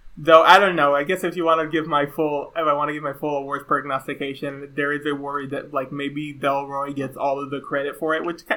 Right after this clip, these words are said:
yeah, I know, critically he kinda maybe should, and, and just, like, a Best Actor win, win for him maybe gets, like, it's, like,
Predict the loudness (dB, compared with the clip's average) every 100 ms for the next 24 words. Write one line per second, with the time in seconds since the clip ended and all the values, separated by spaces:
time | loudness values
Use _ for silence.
0 | 0 2 2 0 -6 -12 -2 0 0 -2
1 | -4 -4 -6 -6 -6 -8 -10 -8 -6 -6
2 | -8 _ _ _ -4 -4 -4 -10 -8 -4
3 | -6 -8 -10 -6 -2 -4 0 -2 2 2
4 | 0 -6 -2 -2 -2 -4 -4 -8 -10 -8
5 | -6 -6 -6 -6 -6 -8 -8 -10 -10 -10
6 | -12 -10 -10 -10 -10 -12 -10 -6 -8